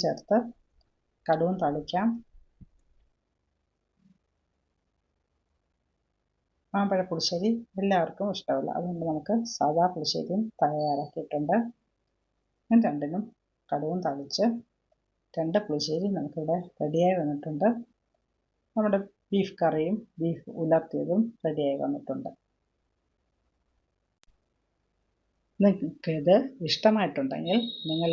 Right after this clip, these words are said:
ലൈക്ക് ചെയ്യുക, കമന്റ് ചെയ്യുക, ഷെയർ ചെയ്യുക, സബ്സ്ക്രൈബ് ചെയ്യുക. വീഡിയോ സ്കിപ്പ് ചെയ്യാതെ കാണാൻ ശ്രമിക്കുക. സബ്സ്ക്രൈബ് ചെയ്യാതെ കാണുന്നവർ ദയവായി സബ്സ്ക്രൈബ് ചെയ്ത് തന്നെ സപ്പോർട്ട് ചെയ്യുക. എപ്പോഴും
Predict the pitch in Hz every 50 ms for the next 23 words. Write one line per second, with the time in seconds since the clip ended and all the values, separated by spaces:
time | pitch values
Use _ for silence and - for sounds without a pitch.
0 | 160 165 156 160 160 160 - - 180 175 170 180 190 220 240 247 - - 175 170
1 | 170 165 165 151 165 170 175 190 233 233 233 - - - 160 147 151 165 170 170
2 | 165 165 165 175 214 226 233 - _ _ _ _ - - - 208 185 - - -
3 | - 165 160 151 156 - 147 147 147 151 165 196 233 233 - _ _ _ _ _
4 | _ _ - 180 170 165 160 170 175 190 220 233 - - - 175 175 - - 247
5 | 240 214 175 151 160 180 202 226 - - 143 151 156 151 - - - 139 143 147
6 | - 151 156 175 202 220 - _ _ _ - _ _ - - - - - - -
7 | - - - - 170 165 - - - 202 208 214 220 226 175 165 160 165 165 165
8 | 165 175 208 220 220 151 147 151 156 156 156 151 151 143 147 151 156 165 170 175
9 | 175 175 190 226 233 233 - - - - 131 131 - - 208 208 196 196 160 156
10 | 151 147 147 156 175 196 190 - - - 143 131 - - - 160 156 - 165 160
11 | 156 156 160 175 208 226 226 233 - _ _ _ _ _ _ _ _ _ _ _
12 | _ _ _ _ - 220 214 - 190 170 165